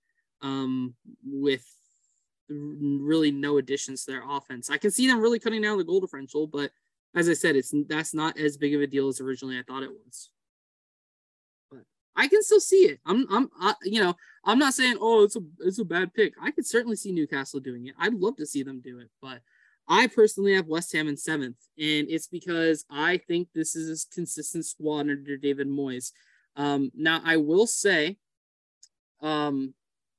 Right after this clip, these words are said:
I debated them going ahead of the team that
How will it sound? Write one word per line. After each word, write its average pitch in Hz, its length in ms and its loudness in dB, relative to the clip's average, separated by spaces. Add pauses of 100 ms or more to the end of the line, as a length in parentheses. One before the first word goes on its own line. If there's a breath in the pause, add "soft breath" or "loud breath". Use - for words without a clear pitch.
(1300)
I 180 500 2
debated 180 600 2
them 160 260 -2
going 156 320 -2
ahead 151 160 -4
of 151 100 -2
the 151 80 -6
team 151 640 -2 (180)
that 151 180 0